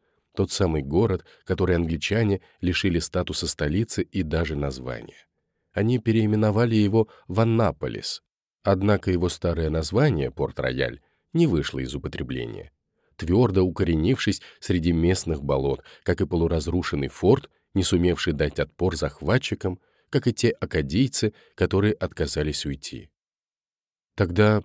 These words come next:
почему вы сами не сниметесь с места?» простодушно спросил молодой дворянин. «Он бы с радостью ушел, если бы у него была такая возможность». «А куда нам идти?»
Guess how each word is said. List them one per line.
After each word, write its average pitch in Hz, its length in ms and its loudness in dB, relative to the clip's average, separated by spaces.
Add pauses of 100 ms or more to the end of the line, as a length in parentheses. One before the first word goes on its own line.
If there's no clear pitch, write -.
(100)
почему 120 420 4
вы 110 120 4
сами 117 340 4
не 113 140 6
сниметесь 107 720 0
с - 120 -6
места?» 90 420 -4 (240)
простодушно 98 520 0
спросил 95 380 -2
молодой 90 340 2
дворянин. 82 500 -2 (1300)
«Он 131 160 2
бы 127 80 4
с - 80 -4
радостью 127 420 4
ушел, 117 420 4
если 78 280 -2
бы 82 120 0
у 90 80 2
него 92 220 2
была 95 220 2
такая 98 300 0
возможность». 113 800 -6 (540)
«А 85 120 2
куда 131 320 8
нам 151 260 8
идти?» 107 500 0